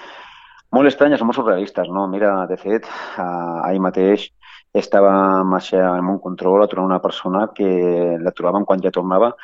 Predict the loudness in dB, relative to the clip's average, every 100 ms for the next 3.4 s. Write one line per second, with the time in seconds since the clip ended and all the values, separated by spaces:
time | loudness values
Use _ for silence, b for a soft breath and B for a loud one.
0 | B B -8 -4 -4 0 2 4 2 -2
1 | -2 4 4 4 2 -2 -20 _ -4 -4
2 | 0 4 4 4 4 2 -2 -4 0 2
3 | 2 0 -8 -8